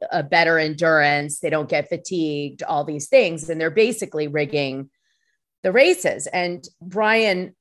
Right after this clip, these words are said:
kind of stumbles upon how this dope is not only getting formulated, but how it's actually getting trafficked to all of these, you know, cycling professionals.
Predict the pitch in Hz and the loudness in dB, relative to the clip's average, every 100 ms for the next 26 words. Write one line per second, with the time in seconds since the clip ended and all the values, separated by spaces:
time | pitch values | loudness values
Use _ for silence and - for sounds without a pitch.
0 | _ - 202 185 180 170 - - 233 233 | _ -8 -4 -2 -2 -6 -14 -4 -2 0
1 | 254 226 190 160 147 156 147 135 143 156 | 2 0 -2 -6 -6 -6 -2 -2 -2 -8
2 | - _ _ _ _ _ _ - - 214 | -14 _ _ _ _ _ _ -16 -2 2
3 | 190 185 180 - - 190 175 151 - - | 4 2 -2 -4 -2 2 2 0 -4 -20
4 | _ _ _ - 170 196 208 220 214 190 | _ _ _ -10 -8 -2 0 2 0 -2
5 | 175 175 160 151 156 214 202 208 165 143 | 0 0 2 0 -2 -2 0 0 0 2
6 | 135 143 160 160 190 180 180 185 165 160 | 2 0 -2 -2 0 2 2 2 0 -2
7 | - 160 151 185 165 156 147 147 - 190 | -8 -6 -6 0 0 2 -2 -6 -2 2
8 | 196 262 139 - - - - _ _ _ | 4 2 0 -2 -6 -16 -16 _ _ _
9 | - 226 185 185 185 175 156 151 151 143 | -8 -2 2 4 4 2 0 -4 -4 -6
10 | - - _ _ _ - 175 147 135 135 | -10 -16 _ _ _ -10 -4 -2 -2 -6
11 | _ _ - 240 262 262 180 143 135 139 | _ _ -6 2 2 0 -2 -2 -4 -8
12 | 170 156 117 - - 80 - - - | -8 -2 -4 -4 -10 -12 -12 -12 -12